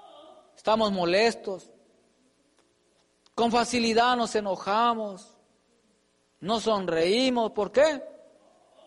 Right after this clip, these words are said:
Porque estoy pensando en el problema. Porque estoy meditando en esta necesidad.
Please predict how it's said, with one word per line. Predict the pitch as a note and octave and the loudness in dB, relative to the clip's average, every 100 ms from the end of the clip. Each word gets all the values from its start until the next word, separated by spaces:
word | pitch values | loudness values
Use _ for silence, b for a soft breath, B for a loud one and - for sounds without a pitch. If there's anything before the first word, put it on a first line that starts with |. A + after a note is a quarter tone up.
| - - | -20 -10
Porque | D#3 - | -8 -6
estoy | D#3 - - G#3+ A#3+ C4+ C4 - - - - - - | -6 -8 0 4 4 4 -2 -14 -20 -20 -20 -20 -4
pensando | F3+ F3 D#3 - A#3+ B3 G#3 E3+ | -4 -2 -6 0 2 2 0 -6
en | D#3+ | -8
el | D#3+ | -10
problema. | E3 E3 F3 G3+ G#3 F3 - - _ _ _ _ - _ _ _ | -8 -6 -4 -4 -6 -12 -18 -20 _ _ _ _ -20 _ _ _
Porque | G3 F#3+ G#3 | -6 -2 -2
estoy | F#3+ B3+ C#4 C4+ B3 B B B | 0 2 4 4 0 B B B
meditando | F#3 F3+ F3+ F3 - C4+ C#4 B3+ G#3+ F3 | -8 -4 -4 -6 -2 2 2 0 -2 -4
en | G3+ | -4
esta | G#3+ A3 G3+ | -8 -8 -10
necesidad. | F#3 - F3 F#3 F3 F#3 F#3+ | -12 -14 -16 -18 -14 -16 -16